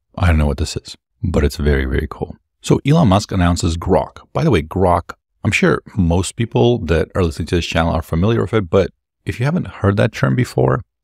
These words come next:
it's from a old school sci-fi book called, I mean, it was probably Stranger in a Strange Land. That was the first time it was used by Robert A. Heinlein. And Grok just,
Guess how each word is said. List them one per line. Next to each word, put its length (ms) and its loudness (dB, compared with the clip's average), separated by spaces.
it's 160 -6
from 340 0
a 400 0
old 180 2
school 300 0
sci-fi 600 -2
book 300 -4
called, 440 0
I 40 0
mean, 80 6
it 40 6
was 60 2
probably 220 0
Stranger 480 0
in 60 0
a 40 0
Strange 480 -2
Land. 400 0
That 80 0
was 140 -2
the 80 -6
first 300 -4
time 220 -2
it 60 -2
was 160 -4
used 340 0
by 280 2
Robert 440 0
A. 180 0
Heinlein. 520 -4
And 160 2
Grok 260 2
just, 300 -4